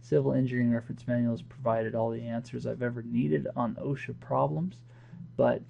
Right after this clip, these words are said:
uh, you never know. So you might need the whole osha standard depending on what they ask you.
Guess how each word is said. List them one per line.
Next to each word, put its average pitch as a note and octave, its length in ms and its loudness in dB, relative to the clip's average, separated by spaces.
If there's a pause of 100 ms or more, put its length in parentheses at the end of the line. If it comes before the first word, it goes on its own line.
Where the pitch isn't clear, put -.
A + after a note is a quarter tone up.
uh, B2+ 160 4
you C3 160 2
never F3+ 160 2
know. E3 240 2 (120)
So A#2 380 0
you A#2 220 -2
might B2 200 0
need B2+ 320 2
the A#2+ 260 0
whole B2 460 2
osha C3 200 -8
standard B2+ 520 -2 (160)
depending B2 380 -2
on A#2+ 60 0
what B2 160 -4
they B2 80 -4
ask F3+ 320 -6
you. - 160 -10